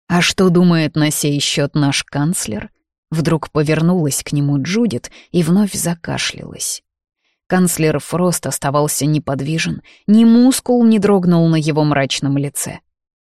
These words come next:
«Дайте мне эту чашу», проговорила Адель и взмахнула рукой. «Давайте». С легкой улыбкой на губах Джудит протянула ей чашу, будто сделанную из хрусталя.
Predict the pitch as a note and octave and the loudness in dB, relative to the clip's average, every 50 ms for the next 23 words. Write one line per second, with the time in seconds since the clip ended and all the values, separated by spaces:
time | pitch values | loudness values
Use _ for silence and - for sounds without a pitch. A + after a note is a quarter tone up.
0 | _ _ _ _ _ _ _ _ _ _ - - F3+ B3+ D4 D4+ C4 - C4+ B3 | _ _ _ _ _ _ _ _ _ _ -4 0 2 2 4 2 2 2 2 4
1 | B3 B3 B3+ B3+ A#3+ A3+ - A3 G3+ F3 - - G#3 G3 E3 - - - - - | 6 6 6 6 4 2 2 -2 -4 -4 -2 -2 0 0 0 0 -2 -6 -8 -10
2 | - _ _ _ _ _ - C#3+ C#3+ C#3 C#3+ D3 C#3+ D3 D3+ D#3 D3+ D3 D3 C#3 | -14 _ _ _ _ _ -6 -6 -6 -4 -4 -4 -2 -2 -2 0 -2 -2 -2 -4
3 | C#3 - - A3+ A#3 G#3 G3+ - - - _ - F3 D#3+ D#3+ C#3+ D3+ D3+ C#3+ - | -4 -4 -2 -2 -2 -2 -4 -10 -18 -14 _ -2 0 0 0 0 0 0 -2 -2
4 | - D#3 D3+ C#3+ C#3 C#3+ C#3+ D3+ - - - A2 G2+ - _ _ _ _ _ _ | -2 -2 -2 -2 -2 -4 -6 -8 -10 -10 -12 -12 -12 -14 _ _ _ _ _ _
5 | _ _ _ _ - - F3+ F#3 F#3+ G3+ G#3+ A#3+ A3+ F3+ D3 - - - - _ | _ _ _ _ -2 0 2 4 4 4 4 2 2 2 -2 -4 -8 -14 -14 _
6 | _ _ _ _ _ _ _ _ _ _ _ _ _ _ _ _ _ - - - | _ _ _ _ _ _ _ _ _ _ _ _ _ _ _ _ _ -12 -10 -6
7 | - D#3+ D3+ D3+ C#3+ - - - D3 C#3+ D3 D3+ E3 E3 E3 - - - B2+ C3 | -4 -2 0 -2 -2 -4 -4 -2 -2 0 2 2 2 0 0 -4 -8 -6 -4 -2
8 | C3+ C#3+ C#3+ C3+ D#3+ D#3+ F#3+ A3 G#3 E3+ - - C3+ D3 F3+ A3 A3+ E3+ D#3+ - | -2 -2 -2 -2 -2 -4 -4 -4 -6 -6 -8 -8 -6 -2 0 0 0 0 -2 -6
9 | - - - D#3+ D#3+ - F3+ G3 G#3 G3 D#3+ D3 C#3 B2+ C#3 C#3 C3 C3 - - | -6 -10 -8 -8 -6 -2 -2 0 0 0 0 -2 -4 -4 -4 -6 -6 -6 -6 -6
10 | - C4 A#3 - - D#3 C3+ B2+ D#3+ G3 _ _ - D#3+ F#3+ F3+ F3+ - G3 A#3 | -4 -4 -4 -4 -4 -4 -4 -2 -4 -4 _ _ -4 -4 -4 -4 -2 0 0 2
11 | A#3 A3 G#3+ G#3 G#3 G3+ F#3+ F#3+ F#3 - - - E3+ E3 E3 - - - E3+ E3+ | 2 2 2 2 0 0 0 -2 -2 -4 -8 -8 -8 -8 -8 -8 -8 -8 -8 -8
12 | F3 - G#2 - | -8 -10 -12 -14